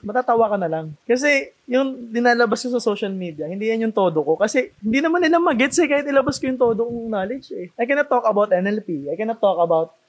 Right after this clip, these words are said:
patterns agad. Kasi ibabash lang naman nila yun. That is why, meron talagang exclusive community in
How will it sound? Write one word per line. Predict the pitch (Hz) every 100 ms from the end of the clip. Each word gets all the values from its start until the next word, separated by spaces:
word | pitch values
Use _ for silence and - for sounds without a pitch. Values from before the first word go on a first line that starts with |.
| _
patterns | 175 165 170 165 -
agad. | 180 185 170 139 143
Kasi | 196 214 - 240 - _ _ _ _ _
ibabash | 165 160 170
lang | 175 160
naman | 156 139
nila | 135 131 135
yun. | - - - _ _ _ -
That | 202
is | 208
why, | 180 165 147 147 147 - - -
meron | 180 196 202
talagang | 202 196 196 185
exclusive | 185 - 190 190 185
community | 185 185 185 185
in | 190 156 139 143